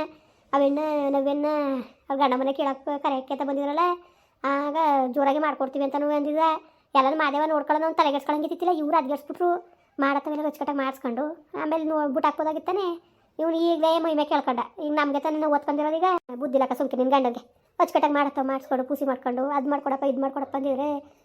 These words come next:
ಏನಾರು ಮಾಡಿಸ್ಕೊಬೋದಾಯ್ತು. ಒಳ್ಳೆಯವನು ಮದುವೆ ಕೇಳೋನು, ಇವ್ನು ಅದ್ಗೆಡ್ಸ್ಕೊಂಡು ಕುಂತ್ಕೊಂಡವ್ ನಿನ್ ಗಂಡ.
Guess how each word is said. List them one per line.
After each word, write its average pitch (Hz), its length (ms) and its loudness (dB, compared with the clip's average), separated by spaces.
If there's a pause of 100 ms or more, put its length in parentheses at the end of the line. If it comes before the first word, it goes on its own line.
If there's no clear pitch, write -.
(160)
ಏನಾರು 294 260 2
ಮಾಡಿಸ್ಕೊಬೋದಾಯ್ತು. 294 680 -2
ಒಳ್ಳೆಯವನು 294 480 2
ಮದುವೆ 302 520 -2 (280)
ಕೇಳೋನು, 339 480 6 (340)
ಇವ್ನು 349 260 6
ಅದ್ಗೆಡ್ಸ್ಕೊಂಡು 302 400 2
ಕುಂತ್ಕೊಂಡವ್ 285 400 2
ನಿನ್ 269 160 4
ಗಂಡ. 269 220 4